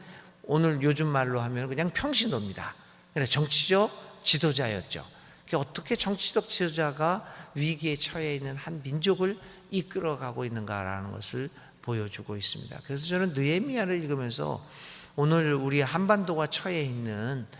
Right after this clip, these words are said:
여러 가지 그런 복잡하고 좀 어떻게 보면 살 얼음을 걷는 것 같은 이러한 상황에서, 어, 우리의 정치도 지도자들이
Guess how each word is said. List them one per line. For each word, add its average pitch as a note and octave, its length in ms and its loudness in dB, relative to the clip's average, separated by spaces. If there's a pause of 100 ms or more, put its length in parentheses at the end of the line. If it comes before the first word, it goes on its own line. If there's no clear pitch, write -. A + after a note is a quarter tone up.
(340)
여러 D3+ 100 -2
가지 F3 460 -2 (340)
그런 D#3+ 240 -4
복잡하고 D#3+ 1200 -2 (420)
좀 D3 160 -4
어떻게 C3 280 -2
보면 D3+ 300 0
살 F#3+ 340 2
얼음을 D#3 440 0
걷는 D3 420 -2
것 D#3+ 240 0
같은 C3 680 -4 (380)
이러한 C3 580 -2
상황에서, D3+ 920 -2 (600)
어, - 800 -14
우리의 E3 280 4
정치도 E3 500 2
지도자들이 A2+ 1200 -4